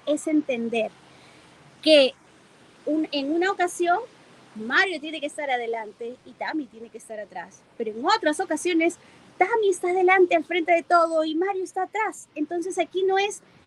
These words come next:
quién es el que está siempre adelante o quién es el que siempre lidera, sino que hay momentos en los que tú tienes que liderar y tu pareja tiene que estar apoyándote, y viceversa.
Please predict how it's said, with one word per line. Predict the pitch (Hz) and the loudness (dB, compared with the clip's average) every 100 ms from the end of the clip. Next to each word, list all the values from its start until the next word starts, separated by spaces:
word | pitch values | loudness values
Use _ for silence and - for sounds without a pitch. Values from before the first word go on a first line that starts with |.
| _ _ - | _ _ -10
quién | 320 392 415 | -2 0 0
es | 415 | -2
el | 349 | -4
que | 302 | -4
está | - | -6
siempre | - 381 359 | -4 -4 4
adelante | 339 311 320 349 349 | 6 6 2 0 -2
o | |
quién | 330 349 | 0 0
es | 359 | 0
el | 330 | -2
que | 294 | -4
siempre | 381 359 359 | -4 -2 -2
lidera, | 294 330 294 214 - - - - - | 2 2 2 0 -6 -20 -20 -20 -20
sino | - 302 294 | -6 -4 -2
que | 294 262 - - - | -4 -10 -12 -10 0
hay | 294 359 403 | 2 2 0
momentos | 381 339 339 370 330 - 220 - - | -4 -4 -4 -2 -4 -6 -14 -16 -16
en | 294 | -12
los | 269 269 | -10 -12
que | - | -12
tú | - 381 - | -10 -10 -8
tienes | 381 330 302 | -6 -6 -6
que | - 226 | -8 -10
liderar | 190 180 185 202 320 - _ _ _ - | -10 -12 -8 -4 -4 -4 _ _ _ -10
y | 294 | -8
tu | 262 | -8
pareja | - 202 254 - 320 | -6 -4 -4 -4 -8
tiene | 302 302 | -6 -6
que | - | -6
estar | - 285 | -8 -8
apoyándote, | 285 302 294 392 269 - - - - - | -8 -8 -6 -2 -2 -4 -14 -20 -20 -10
y | - 302 | 0 0
viceversa. | 240 330 - 294 311 440 403 - - | 4 2 4 4 4 4 0 -6 -10